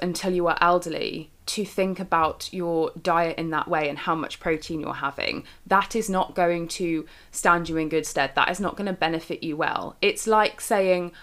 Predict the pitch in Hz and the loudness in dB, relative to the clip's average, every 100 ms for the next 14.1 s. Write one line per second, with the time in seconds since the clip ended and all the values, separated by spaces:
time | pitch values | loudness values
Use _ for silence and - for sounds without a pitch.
0 | - - - 208 202 190 185 196 185 185 | -20 -8 2 4 4 2 0 0 0 2
1 | 175 180 190 180 170 165 170 160 185 - | 2 2 0 2 2 0 -2 -2 -2 -12
2 | - - - - 202 190 190 180 175 175 | -14 -18 -10 -2 0 2 2 4 4 2
3 | 190 180 180 185 170 170 170 180 170 170 | -2 -2 -2 2 2 2 -2 -2 0 2
4 | 165 - - 170 170 160 - - 175 - | 2 -2 -2 -2 0 -2 -4 -8 -4 -2
5 | 160 160 160 156 151 - 64 - - - | -2 -2 -2 0 0 -2 -2 -4 -12 -2
6 | - 196 190 180 180 180 170 165 170 165 | 2 4 4 4 4 4 0 0 -2 0
7 | 165 156 151 143 - - 180 175 165 165 | 0 -4 -4 -4 -4 0 2 4 2 2
8 | 160 - 175 165 160 151 151 - - - | -2 0 4 4 4 2 -2 -8 -14 -20
9 | - - _ - 202 185 175 170 165 165 | -20 -20 _ 2 4 4 4 2 2 -2
10 | - 160 156 160 170 - 156 - 170 151 | -2 0 0 -2 -6 -2 -2 0 0 0
11 | 151 147 - 165 160 - - 131 - 165 | 0 -2 0 0 0 -2 -4 -4 -6 -4
12 | 156 156 147 151 - - 151 151 147 147 | -2 -2 -4 -8 -4 -4 -2 -4 -4 -4
13 | 147 147 156 143 143 143 - 139 - 160 | -6 -6 -8 -6 -6 -6 -6 -6 0 0